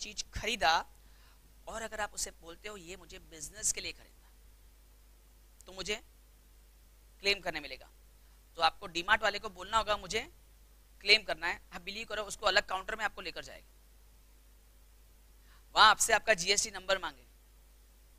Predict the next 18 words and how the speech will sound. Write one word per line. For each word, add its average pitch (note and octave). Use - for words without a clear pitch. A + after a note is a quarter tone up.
और D#3
वो F#3+
number F3
enter F#3
करेंगे F3+
और E3
उसका E3
अलग G#3
bill G#3
बनाएंगे F#3
ताकि F#3+
आप F#3
claim E3
कर C3+
सकें। -
ऐसा F3+
कुछ G3+
प्रोसीजर, B2